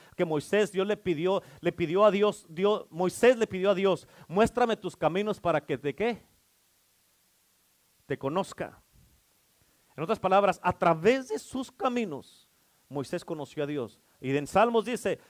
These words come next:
"A los hijos, a Moisés le mostró sus caminos y a los hijos de Israel sus obras". Los hijos de Israel conocían las obras de Dios, no los caminos. Por eso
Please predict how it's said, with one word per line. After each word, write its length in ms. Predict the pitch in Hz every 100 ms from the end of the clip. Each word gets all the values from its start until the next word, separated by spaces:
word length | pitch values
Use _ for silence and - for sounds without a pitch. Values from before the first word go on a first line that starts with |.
| _ -
"A 160 | 170 170
los 260 | 160 -
hijos, 380 | 208 - 226 165 - -
a 120 | 156
Moisés 360 | 156 156 - 220
le 100 | 220
mostró 300 | 175 - 196
sus 180 | 196 -
caminos 400 | 156 175 196 170
y 40 |
a 40 |
los 180 | 147 -
hijos 200 | 170 170
de 60 | 147
Israel 260 | 127 135
sus 200 | 131 135
obras". 200 | 156 151
Los 160 | 127 -
hijos 180 | 170 190
de 80 | 170
Israel 340 | 139 139 160
conocían 600 | - 135 117 - 151 143
las 260 | 117 - 147
obras 300 | 143 139 117
de 80 | 110
Dios, 280 | 131 104
no 80 | 117
los 140 | 110 -
caminos. 400 | 104 120 117 -
Por 160 | 127
eso 260 | 165 196